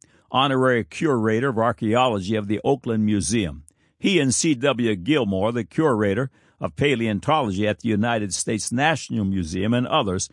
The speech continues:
were on an expedition, uh, to the Havasupai Canyon to study pictographs, petroglyphs, and artifacts left behind by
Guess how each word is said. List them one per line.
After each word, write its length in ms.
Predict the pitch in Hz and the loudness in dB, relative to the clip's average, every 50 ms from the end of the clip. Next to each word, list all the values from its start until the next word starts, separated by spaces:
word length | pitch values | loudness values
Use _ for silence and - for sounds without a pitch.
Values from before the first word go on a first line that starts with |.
| _ _ _ _ _ _ _ | _ _ _ _ _ _ _
were 120 | - 127 139 | -2 0 0
on 140 | 151 160 | 2 2
an 140 | 151 143 143 | 0 0 0
expedition, 920 | 170 180 - - - - 127 107 95 110 170 147 - - - 92 107 123 131 _ _ _ _ _ _ _ _ | -2 -2 -4 -6 -2 -4 -4 -4 -2 -2 -2 -2 -2 -4 -8 -8 -10 -12 -14 _ _ _ _ _ _ _ _
uh, 100 | - 120 110 - | -4 -4 -2 0
to 140 | - 147 | 0 0
the 100 | 131 127 | 2 2
Havasupai 1000 | 120 120 143 165 160 135 135 120 - - - 170 170 151 - 139 131 117 110 - | 2 2 2 2 2 2 0 -2 -2 0 0 0 0 0 0 0 0 0 0 -2
Canyon 540 | - - - 156 135 104 90 87 85 95 98 | -4 -2 0 0 0 0 -2 -2 -2 -4 -6
to 160 | - - 135 | -4 -4 -4
study 420 | 120 - - - 165 160 156 143 139 | -4 -4 -4 -2 -2 -2 0 -2 -4
pictographs, 1000 | - _ - - - _ - 120 87 101 98 90 87 90 - - - - - - _ _ _ _ _ _ | -4 _ -4 -4 -4 _ -8 -6 -4 -2 -4 -2 -4 -4 -6 -8 -10 -12 -12 -14 _ _ _ _ _ _
petroglyphs, 880 | - 185 190 - - 151 123 101 90 98 95 85 82 80 - - - - _ _ _ _ _ | 0 0 0 0 0 -2 -2 0 0 -2 -2 -2 -4 -8 -12 -16 -16 -16 _ _ _ _ _
and 180 | - 131 127 - - | 0 0 0 0 2
artifacts 680 | - 170 180 170 143 117 - - 127 120 113 - - | 2 2 2 2 0 -2 -2 -2 -2 -2 -2 -4 -2
left 260 | 127 131 143 - - | 0 0 0 0 -2
behind 500 | - 127 117 110 135 156 147 120 117 117 | -2 -2 -2 0 2 2 2 2 0 0
by 240 | 107 110 110 110 - | 0 0 0 0 -4